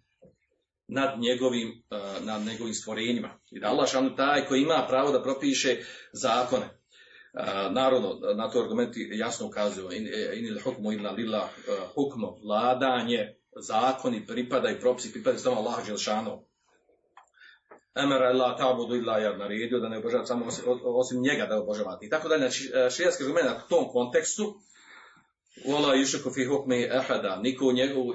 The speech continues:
u njegovom vladanju, propisivanju, e, e,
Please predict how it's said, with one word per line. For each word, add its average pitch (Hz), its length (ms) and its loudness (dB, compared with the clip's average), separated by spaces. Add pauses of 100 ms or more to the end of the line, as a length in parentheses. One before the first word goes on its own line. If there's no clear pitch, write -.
u 120 140 -2
njegovom 131 480 2
vladanju, 135 640 4
propisivanju, 135 800 2
e, - 440 -6
e, 117 560 0